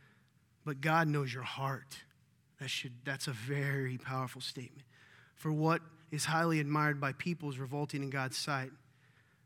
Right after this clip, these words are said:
Some of the things you think are good because everybody's accepting it in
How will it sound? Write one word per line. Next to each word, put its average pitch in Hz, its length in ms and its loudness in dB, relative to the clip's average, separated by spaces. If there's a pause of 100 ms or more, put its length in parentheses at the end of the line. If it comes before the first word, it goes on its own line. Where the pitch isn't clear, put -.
(240)
Some 165 220 0
of 156 100 4
the 151 40 -4
things 147 280 0
you 151 100 -2
think 160 460 -2
are 151 80 -4
good 151 300 2
because 143 240 -2
everybody's 147 380 2
accepting 156 500 0
it 180 140 -2 (240)
in 139 280 -4